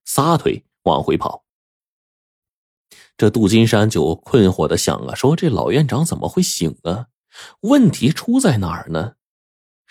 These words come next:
在一号身上的气味儿，还是他们之间有什么别的暗示呢？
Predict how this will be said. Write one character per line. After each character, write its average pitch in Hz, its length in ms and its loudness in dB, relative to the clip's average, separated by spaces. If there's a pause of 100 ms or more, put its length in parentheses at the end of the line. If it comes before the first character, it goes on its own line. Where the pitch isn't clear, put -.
(180)
在 80 760 0
一 151 180 0
号 92 180 0
身 151 280 0
上 73 440 -2
的 87 140 -2
气 - 320 -2
味 90 140 4
儿， 64 240 -6 (180)
还 - 160 -2
是 98 480 2
他 - 160 -2
们 101 140 2
之 143 120 -8
间 160 140 0
有 117 80 2
什 - 160 -6
么 143 80 2
别 147 220 -2
的 143 100 -4
暗 151 180 0
示 185 200 0
呢？ 135 160 0